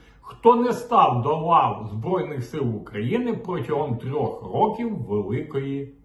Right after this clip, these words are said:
війни. Порушено принцип рівноправ'я для всіх захисників України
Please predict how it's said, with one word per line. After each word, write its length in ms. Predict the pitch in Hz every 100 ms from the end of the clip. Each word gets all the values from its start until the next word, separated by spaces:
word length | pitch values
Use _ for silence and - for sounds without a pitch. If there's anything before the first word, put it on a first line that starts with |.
| _ _ -
війни. 420 | 127 190 123 - - - - - _ - - - -
Порушено 720 | 175 254 - 277 277 277 202
принцип 560 | 214 254 233 277 196
рівноправ'я 960 | 226 240 254 233 214 185 156 139 135 120
для 260 | 117 147
всіх 400 | 135 - 175 240
захисників 880 | - 233 - 151 - 127 - 135 147
України 640 | 175 - 190 175 113 85